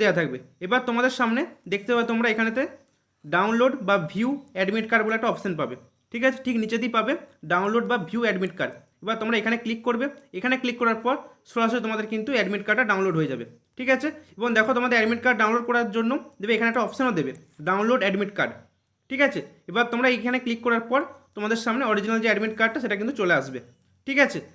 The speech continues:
দেখো অ্যাডমিট কার্ড ঠিক এরকম হবে, দেখতে পাচ্ছ প্রত্যেকে নিশ্চয়ই। name of the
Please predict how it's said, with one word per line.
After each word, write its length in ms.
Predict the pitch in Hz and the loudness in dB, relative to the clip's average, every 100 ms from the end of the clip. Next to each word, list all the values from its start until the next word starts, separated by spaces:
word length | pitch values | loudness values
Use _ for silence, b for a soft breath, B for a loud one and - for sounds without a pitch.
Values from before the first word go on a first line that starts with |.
| _ 196 | _ -2
দেখো 140 | 240 | 4
অ্যাডমিট 240 | 202 220 233 | 4 4 2
কার্ড 120 | 247 247 | 2 2
ঠিক 100 | 269 196 | -4 -2
এরকম 260 | 214 233 233 | -2 0 2
হবে, 160 | 226 247 269 - _ _ _ _ - | 2 2 0 -16 _ _ _ _ -6
দেখতে 160 | 214 214 | -6 0
পাচ্ছ 120 | 240 247 | 0 0
প্রত্যেকে 280 | 233 240 240 240 | -2 -2 -2 -2
নিশ্চয়ই। 260 | 233 247 269 - - | -2 -4 -4 -10 -6
name 140 | 196 226 | -2 -2
of 60 | |
the 60 | 220 | 0